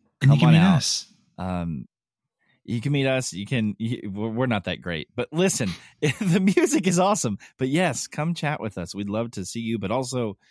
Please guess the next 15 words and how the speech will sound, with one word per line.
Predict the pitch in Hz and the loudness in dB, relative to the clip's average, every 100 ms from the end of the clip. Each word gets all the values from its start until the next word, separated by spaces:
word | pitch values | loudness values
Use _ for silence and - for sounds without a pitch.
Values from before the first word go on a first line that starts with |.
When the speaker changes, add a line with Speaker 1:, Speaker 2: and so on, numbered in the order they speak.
| _ _ _ _ | _ _ _ _
Speaker 2:
we'd | 104 | -8
love | 98 117 113 | -2 0 -2
to | - 101 | -2 -4
have | 92 101 90 | -2 -4 -4
you | 95 | -6
guys | 98 95 92 - | -4 -4 -6 -10
join | - 92 95 | -10 -6 -6
us | 95 - | -6 -8
in | 90 | -10
supporting | - 87 92 90 90 | -10 -12 -10 -8 -6
Ichthus | 87 85 87 87 | -8 -10 -12 -10
as | 87 85 | -12 -12
they | 87 | -14
come | - 90 | -10 -10
back. | 85 82 82 | -8 -10 -10